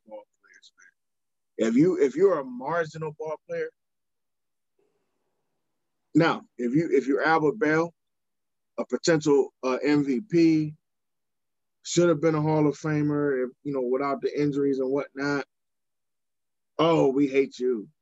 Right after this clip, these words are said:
'cause you decided to leave. We don't want nothing to do with you. You gotta go.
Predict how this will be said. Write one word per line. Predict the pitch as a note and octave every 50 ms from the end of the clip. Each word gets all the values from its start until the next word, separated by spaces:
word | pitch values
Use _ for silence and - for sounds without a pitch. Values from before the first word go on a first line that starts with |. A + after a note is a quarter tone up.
| _ _ _ -
'cause | A#2+ A2 G#2+
you | A#2 A#2+
decided | G#2+ G#2+ G#2+ - B2+ A#2 A2 G#2 G2 G2+
to | G2+ G#2
leave. | G#2 G#2+ G#2 G2 F#2+ F#2+ - _ _ _ _ _ _ _ _ _ _ _ _ _ _ -
We | A#2+ B2+
don't | B2+ B2+
want | B2+ B2 A#2+
nothing | B2 A#2+ A#2 A2+
to | G#2+
do | G#2 A2+ A2
with | G#2+ G2+ - -
you. | G2 F#2+ F2+ _ _ _ _ _ _ _ -
You | A#2+ B2
gotta | C3 A#2 A2 G#2+ G#2
go. | G#2 G#2+ F#2+ F2+ -